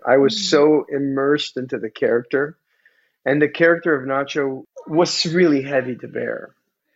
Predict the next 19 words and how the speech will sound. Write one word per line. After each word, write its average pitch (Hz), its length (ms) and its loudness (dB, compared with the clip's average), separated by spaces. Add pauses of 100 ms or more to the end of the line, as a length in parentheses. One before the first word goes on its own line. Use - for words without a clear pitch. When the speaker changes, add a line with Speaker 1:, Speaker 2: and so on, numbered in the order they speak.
(300)
Speaker 1:
It 127 100 -4
was 156 220 2
a 139 80 2
really 135 800 2
heavy 127 240 0
cross 117 380 -8
to - 80 -12
bear. - 340 -10 (680)
Speaker 2:
Yeah. 170 180 -16
Speaker 1:
Um, 127 600 -6
it 135 60 -2
was 139 160 4
a 135 80 -6
character 160 400 2
who'd 139 240 -6
been 143 240 0
through 139 220 -4
so 127 200 -4
much - 600 -10